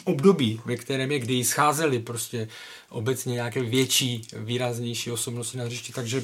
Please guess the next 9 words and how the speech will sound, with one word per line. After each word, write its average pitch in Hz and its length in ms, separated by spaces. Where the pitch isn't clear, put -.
prostě 127 440
byl 131 320
v - 80
tomhle 139 360
jako 123 260
spíš - 300
plusy 165 380
převažovaly, 113 640
no. 107 80